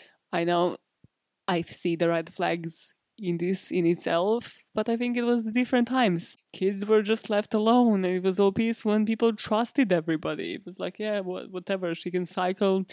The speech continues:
in the dark, it's just a short ride home." However, this, as many other cases, will prove to be every parent's worst nightmare. However, this will obviously turn to be one of those wake-up calls to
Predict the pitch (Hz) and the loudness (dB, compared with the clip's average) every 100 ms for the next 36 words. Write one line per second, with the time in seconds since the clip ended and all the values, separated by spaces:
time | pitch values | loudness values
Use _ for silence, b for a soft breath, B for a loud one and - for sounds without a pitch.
0 | B B B - 220 214 233 262 196 170 | B B B -4 0 4 8 10 10 6
1 | 196 - 175 185 190 208 - 190 190 190 | -2 -4 -8 -8 -4 -2 2 2 2 0
2 | 180 180 170 156 - 185 _ - - 190 | -2 0 0 0 -4 -8 _ -12 2 6
3 | 208 220 226 208 220 233 - - 202 185 | 6 8 6 6 2 2 -2 -2 -2 -2
4 | 180 170 220 285 302 277 254 240 240 233 | -4 -2 4 6 6 6 0 2 0 0
5 | 240 247 240 - 233 226 226 196 196 196 | -2 0 0 4 4 4 2 0 0 0
6 | 190 196 B B B _ 196 196 202 208 | -2 -6 B B B _ -2 0 2 2
7 | 214 208 208 208 247 226 214 170 - - | 2 0 0 0 0 0 2 2 2 0
8 | 226 254 247 247 240 220 214 220 208 220 | 2 4 4 4 8 8 8 4 4 0
9 | 196 190 - 196 202 196 185 190 190 190 | 0 -2 0 0 0 -2 -2 0 0 0
10 | 190 185 180 - 175 - 185 - 226 254 | 0 -2 -2 0 0 2 0 -2 0 2
11 | 254 233 - 220 214 214 208 | 2 0 -4 0 2 0 -2